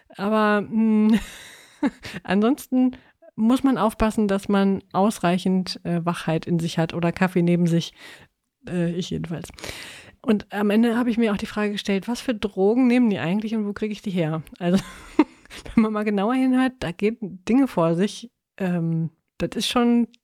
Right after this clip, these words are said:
sagen wir mal, künstlerisch kreativ. Ja,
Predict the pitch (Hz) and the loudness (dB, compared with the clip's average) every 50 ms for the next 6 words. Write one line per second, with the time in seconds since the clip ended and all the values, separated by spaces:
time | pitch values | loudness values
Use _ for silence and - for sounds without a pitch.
0 | _ - - 190 208 240 240 220 214 208 208 214 214 214 214 - - - - 269 | _ -6 -2 0 2 2 4 4 2 2 2 2 2 0 -2 -6 -10 -4 -2 -2
1 | 254 - - 220 214 208 214 208 - - - - - - - - _ - - - | -2 0 0 2 2 2 2 0 -2 -8 -8 -10 -12 -16 -20 -20 _ -14 -6 -4
2 | 190 185 180 175 170 151 151 - - - _ _ _ _ _ _ _ _ _ - | -4 -4 -4 -4 -6 -6 -6 -8 -16 -20 _ _ _ _ _ _ _ _ _ -10
3 | - 190 151 143 160 | -6 -6 -6 -6 -8